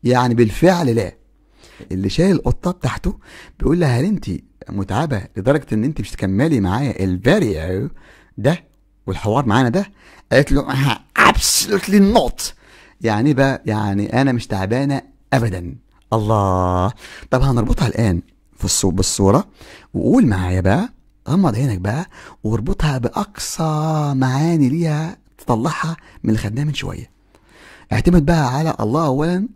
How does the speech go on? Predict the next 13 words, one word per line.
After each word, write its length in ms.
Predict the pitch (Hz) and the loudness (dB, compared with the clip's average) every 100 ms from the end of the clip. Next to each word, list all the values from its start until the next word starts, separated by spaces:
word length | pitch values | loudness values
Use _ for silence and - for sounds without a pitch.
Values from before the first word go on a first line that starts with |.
| - | -4
ثم 320 | - 170 165 175 - _ - | -2 0 0 -4 -8 _ -2
الذاكرة. 960 | 156 180 170 113 123 151 151 104 - - _ - - - - _ _ _ _ | 2 2 0 0 2 2 -2 -6 -6 -14 _ -20 -20 -20 -20 _ _ _ _
قول 160 | 190 233 | 4 6
معايا 320 | 107 90 98 | 6 2 0
وانت 220 | 135 120 | -2 0
مغمض 340 | 98 117 151 92 | 0 0 0 2
عينك، 320 | 107 135 - | 2 0 -2
واربطها 360 | 98 147 - 95 | -2 -2 -2 -4
بالصورة 400 | 95 117 147 147 | -4 -4 -2 -2
وبالمعاني 520 | 101 98 95 113 139 | 0 0 2 2 0
اللي 120 | 98 | -2
في 120 | - | -2
مخك. 400 | 123 - 202 - | -4 -4 -10 -14